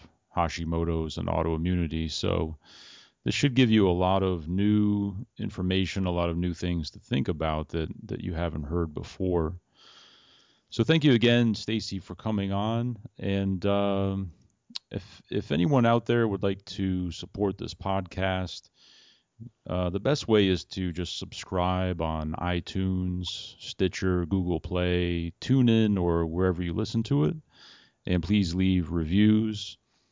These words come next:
Uh, those are also very helpful. And share these episodes with your friends on social media or by email.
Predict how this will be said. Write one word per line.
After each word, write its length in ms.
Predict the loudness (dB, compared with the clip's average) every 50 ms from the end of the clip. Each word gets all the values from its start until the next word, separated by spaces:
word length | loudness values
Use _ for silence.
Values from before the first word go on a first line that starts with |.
| _ _ _ _ -20 -10 -6
Uh, 120 | -4 -2 2
those 240 | 2 2 4 4
are 100 | 4 4
also 320 | 4 4 2 0 0 0 0
very 300 | 0 2 2 2 2 2
helpful. 760 | 2 2 0 0 0 -2 -2 -2 -2 -2 -2 -6 -8 -12 -10 -6
And 580 | -4 -2 -2 -2 0 -2 -2 -2 -2 -2 -4 -4
share 300 | -2 0 2 4 4 4
these 160 | 4 4 4
episodes 560 | 2 2 0 -2 -2 -2 -2 -2 -2 -2 -4
with 100 | -6 -4
your 120 | -2 -4 -4
friends 560 | -2 0 0 0 0 0 -2 -4 -4 -6 -8
on 640 | -8 -6 -4 -2 -2 -2 -2 -2 -4 -4 -6 -6 -6
social 400 | -6 -4 -4 -4 -4 -4 -6 -4
media 600 | -2 0 2 2 4 4 4 4 4 4 2 -2 -4 _ _ _ _ _ _ _ _ _ _ _ _ _ -6
or 280 | -2 0 2 2 0
by 300 | 0 0 -2 0 -2 -2 -4 -2
email. 580 | -2 -2 0 0 0 0 -2 -4 -4 -6 -10